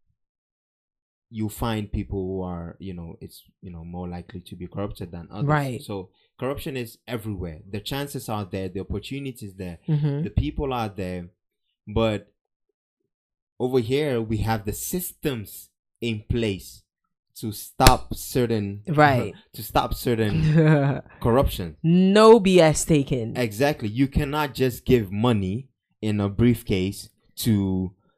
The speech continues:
Speaker 1: someone you haven't,
Speaker 2: Yeah.
Speaker 1: you doing, you, uh, you know, like Nana Akufo-Addo was, was, um, right before the election last year.
Speaker 2: Right.
Speaker 1: There was this video where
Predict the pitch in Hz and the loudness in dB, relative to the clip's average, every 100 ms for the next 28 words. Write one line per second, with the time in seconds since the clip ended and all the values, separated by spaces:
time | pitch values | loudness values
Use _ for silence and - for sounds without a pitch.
0 | _ _ _ - - 135 123 113 104 104 | _ _ _ -14 0 2 4 2 4 2
1 | 95 92 107 107 107 101 147 90 104 104 | 2 -2 -2 0 2 4 4 2 0 -2
2 | 92 113 107 104 101 95 95 95 95 107 | 2 2 2 -2 -6 -4 -4 -2 -2 -2
3 | 107 90 - 113 104 107 127 131 139 135 | -2 -4 -4 -4 -6 -8 -4 0 0 -2
4 | 131 131 127 123 117 110 - _ _ - | -2 0 2 0 0 -4 -10 _ _ -4
5 | 110 113 113 - 113 113 101 - 135 160 | -2 -2 -6 -6 -4 -4 -8 -2 -2 2
6 | 165 165 151 143 131 120 123 107 107 104 | 2 4 4 4 0 -4 -6 -4 -2 -2
7 | 104 - 101 85 - - 135 127 113 117 | -4 -6 -6 -6 -10 -8 -6 -2 0 0
8 | 113 110 113 104 123 113 104 92 98 98 | 0 -2 -4 -2 -4 0 0 0 0 0
9 | 95 92 | -2 -4